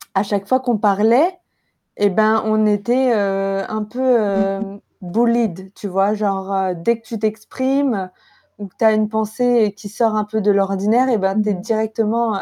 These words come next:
Speaker 1: attaqué. C'était un peu la norme, euh, en école de commerce, enfin, dans, en tout cas dans la, l'école, euh, où j'étais. Et du coup, ça, ça a également joué, enfin, j'imagine que ça a commencé à, à mon enfance et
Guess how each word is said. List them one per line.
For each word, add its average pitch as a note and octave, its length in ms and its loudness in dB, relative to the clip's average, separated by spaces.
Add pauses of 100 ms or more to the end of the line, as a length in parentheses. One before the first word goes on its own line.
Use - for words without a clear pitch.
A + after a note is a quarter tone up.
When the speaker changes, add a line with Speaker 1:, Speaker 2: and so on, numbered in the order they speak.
Speaker 1:
attaqué. G3 540 -4 (580)
C'était - 180 -8
un G3 100 0
peu A3 120 -2
la G#3+ 140 4
norme, G#3 340 0
euh, F3+ 160 -4
en F3+ 140 -6
école F#3+ 240 -6
de F#3+ 100 -6
commerce, F#3+ 400 -8
enfin, F3+ 100 -6
dans, F3 160 -10
en F3+ 100 -8
tout - 100 -20
cas G#3+ 160 -4
dans F#3 340 -8
la, F#3+ 300 -4 (260)
l'école, G#3 420 0
euh, F#3+ 200 0
où G3+ 100 0
j'étais. G3+ 440 2 (520)
Et A3 100 4
du A3+ 140 2
coup, E4+ 140 4
ça, F4 180 4
ça E4+ 180 0
a A3 80 6
également A#3+ 420 2
joué, A#3+ 480 2
enfin, F#3 280 -4 (180)
j'imagine G3+ 560 0
que F#3+ 220 -2
ça F#3 180 0
a F3+ 40 2
commencé F#3+ 460 -2
à, G3 200 6
à F#3+ 80 2
mon F#3 200 -4
enfance B3 420 0
et F3 260 -2